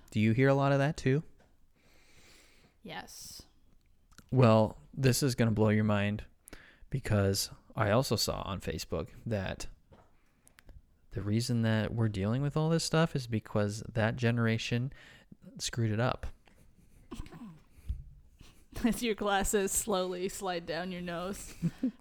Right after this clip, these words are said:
Speaker 2: push it back up. <laughs> Um, well, do tell, Josh. On Facebook, they say this, you say?
Speaker 1: Well, just people who have opinions on Facebook.
Speaker 2: Oh. Well, let me give up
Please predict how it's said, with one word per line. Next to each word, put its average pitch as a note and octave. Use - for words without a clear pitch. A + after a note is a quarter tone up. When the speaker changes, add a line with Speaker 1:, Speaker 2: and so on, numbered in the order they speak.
Speaker 2:
push G#3+
it B3+
back B3
up. G3+
<laughs> A3+
Um, G#3
well, A3+
do A#3+
tell, C#4
Josh. G3+
On A3
Facebook, D#4+
they F4
say E4
this, E4+
you D#4
say? D#4+
Speaker 1:
Well, A#2+
just C3
people A2
who G#2
have G#2
opinions G2
on G#2+
Facebook. -
Speaker 2:
Oh. -
Well, A3+
let A#3+
me C4+
give F3+
up -